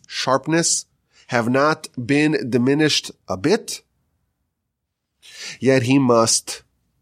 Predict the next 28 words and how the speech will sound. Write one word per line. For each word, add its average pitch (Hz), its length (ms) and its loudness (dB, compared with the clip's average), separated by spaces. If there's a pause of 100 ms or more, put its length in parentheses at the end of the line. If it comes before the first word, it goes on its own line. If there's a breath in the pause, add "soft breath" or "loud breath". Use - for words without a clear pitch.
(140)
give 101 160 -6
up 101 140 -2
power, - 500 -4 (1000)
is - 120 -10
to - 80 -6
go 98 180 2
to 95 60 -2
the 98 80 -4
people. - 460 -4 (1800)
His 120 440 0
summoning 147 760 0 (200)
trumpets, - 920 -2 (480)
Rashi 95 280 -8
tells 87 240 -8
us, 135 240 0 (200 loud breath)
were 175 300 0
archived 165 840 0
on 127 440 0 (140)
this 110 420 -2
day. 87 520 -6 (720)
Previously, 139 520 2
if 139 80 -4
he - 40 -4
wanted 117 180 -2
to 110 60 -6
gather 107 380 0
the 104 80 -4
people, 151 560 0